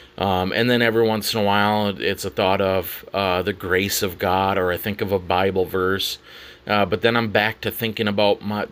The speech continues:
my, my, my sin. It's, it's a, it's a sorrowful regret,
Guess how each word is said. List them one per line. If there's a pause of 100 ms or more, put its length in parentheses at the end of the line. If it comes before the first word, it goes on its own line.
(200)
my,
my, (760)
my
sin.
It's,
it's
a,
it's
a
sorrowful
regret,